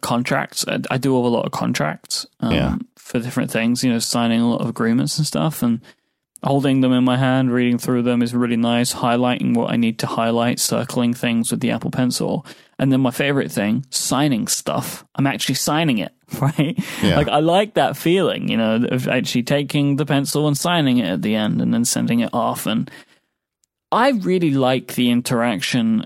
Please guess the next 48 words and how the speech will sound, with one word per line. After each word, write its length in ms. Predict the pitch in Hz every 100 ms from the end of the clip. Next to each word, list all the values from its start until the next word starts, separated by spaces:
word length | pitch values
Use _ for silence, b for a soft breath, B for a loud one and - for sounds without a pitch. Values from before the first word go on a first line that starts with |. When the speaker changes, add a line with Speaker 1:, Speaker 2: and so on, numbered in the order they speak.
| -
Speaker 1:
of, 520 | 113 107 117 131 - -
um, 520 | 113 107 104 - -
handing 720 | - - 131 123 117 113 113 117
documents 600 | 113 110 - 113 107 87
from 220 | 123 113
one 240 | 113 110
app 220 | 110 - -
to 120 | 110
the 160 | 110 110
other. 260 | 107 95
And 160 | 101 117
I 80 | 131
know 160 | 135
this 200 | 127 -
is 80 | 127
one 200 | 123 120
of 60 | 117
the 100 | 113
things 340 | 120 117 110
that, 240 | 113 - -
that, 200 | 107 - -
that 180 | - - - _ -
can 220 | 123 117
frustrate 480 | - 143 - 127 92
people 320 | 120 113 113
that 160 | 113
aren't 340 | - 120 110 - _ _ _ -
really 280 | 135 120 123
used 340 | 117 127 -
to 120 | 123
I 180 | 113 110
O 80 | -
S, 200 | - -
but, 200 | 131 -
like, 220 | 139 - B B B B
I 140 | 170
like 220 | 190 196 131
getting 280 | 180 -
an 120 | 165 -
email 560 | 135 110 95 92 120 - _ - -
that 100 | 127
has 220 | 131 127
a 80 | 120
P 280 | - - 120
D 160 | 113
F 220 | 113 117
in 120 | - 98
it 140 | -